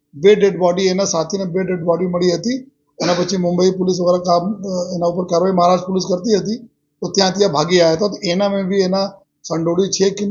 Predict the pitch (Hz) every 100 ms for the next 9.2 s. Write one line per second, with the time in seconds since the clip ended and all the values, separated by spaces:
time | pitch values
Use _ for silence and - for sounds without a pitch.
0 | 220 - 185 214 226 - _ - 170 190
1 | 185 175 190 190 196 254 196 170 160 170
2 | 165 180 170 190 170 175 - - 180 170
3 | - 160 214 170 165 254 - _ _ _
4 | 202 214 160 202 196 196 196 196 175 190
5 | 202 185 180 190 185 - 190 165 170 175
6 | 180 190 - _ _ _ 180 175 180 175
7 | 175 175 160 143 156 190 165 185 190 196
8 | 226 - _ _ - 165 180 165 170 196
9 | 202 175